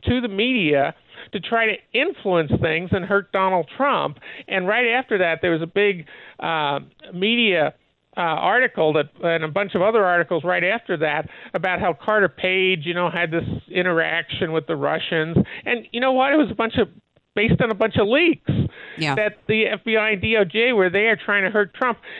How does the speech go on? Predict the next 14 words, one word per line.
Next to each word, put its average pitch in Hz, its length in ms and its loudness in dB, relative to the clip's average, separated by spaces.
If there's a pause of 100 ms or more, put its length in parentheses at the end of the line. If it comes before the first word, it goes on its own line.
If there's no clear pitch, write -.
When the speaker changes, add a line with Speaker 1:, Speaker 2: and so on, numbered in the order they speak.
(120)
Speaker 1:
And 185 160 -2
that 254 200 0
just - 220 -2
went 220 300 -2
to, 180 320 0
uh, 170 80 2
Rod 190 320 0
Rosenstein. 165 800 0 (240)
I 190 120 -2
ma-, 208 200 -4
I 196 140 0
imagine 233 440 -2
he 208 60 -2
got 196 160 -2